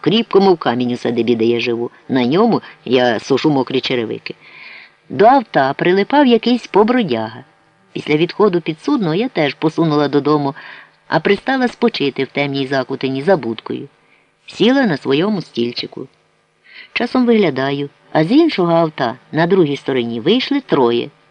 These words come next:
до притінених банкових дверей, котрі від дворища, і двоє зникли всередині, а третій притисався до стіни навпроти. З банку замерехтіли вогники через вікна.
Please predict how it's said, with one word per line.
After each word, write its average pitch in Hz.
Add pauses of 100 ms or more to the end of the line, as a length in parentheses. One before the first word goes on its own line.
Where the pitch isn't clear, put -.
(160)
до 156
притінених 175
банкових 196
дверей, 170
котрі 135
від 127
дворища, 123 (640)
і 156
двоє 302
зникли 269
всередині, 131
а 156
третій 285
притисався 240
до 196
стіни 240
навпроти. 185 (1000)
З 123
банку 196
замерехтіли 160
вогники 220
через 220
вікна. 208